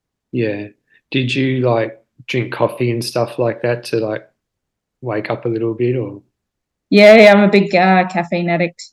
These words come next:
Speaker 2: Um,
Speaker 1: <laughs>
Speaker 2: so yeah, I had coffee, I had Red Bull. Um, I, I try and, I try and time it so that I know I only drink that stuff when I'm, know I'm gonna be awake for a while.
Speaker 1: Yeah.
Speaker 2: Um,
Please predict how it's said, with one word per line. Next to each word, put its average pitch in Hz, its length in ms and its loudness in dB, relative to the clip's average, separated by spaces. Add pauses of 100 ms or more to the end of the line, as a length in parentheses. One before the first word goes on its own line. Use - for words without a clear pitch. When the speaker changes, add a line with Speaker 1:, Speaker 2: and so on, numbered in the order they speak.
Speaker 2:
Um, 175 580 0
Speaker 1:
<laughs> - 300 -8
Speaker 2:
so - 220 -14 (480)
yeah, 180 160 2
I 175 40 2
had 180 220 0
coffee, 180 380 2
I 175 80 6
had 175 180 2
Red 175 220 -2
Bull. 170 340 -2 (260)
Um, 170 540 -4 (880)
I, 170 580 4
I - 20 4
try 208 400 6
and, 190 400 2 (800)
I 185 40 -6
try 208 220 2
and 196 100 0
time 190 300 2
it - 180 -2 (220)
so - 180 -4
that 180 120 0
I 170 100 0
know 170 200 0
I 165 320 2
only 175 280 -4
drink 175 240 -4
that 165 160 0
stuff 165 280 -4
when 170 120 -2
I'm, 156 380 -6
know 165 200 -2
I'm 160 120 -2
gonna 156 140 -6
be 151 120 -6
awake 151 360 -2
for 156 140 -6
a 151 80 -2
while. 156 400 -6 (760)
Speaker 1:
Yeah. 165 200 -2
Speaker 2:
Um, 151 220 -8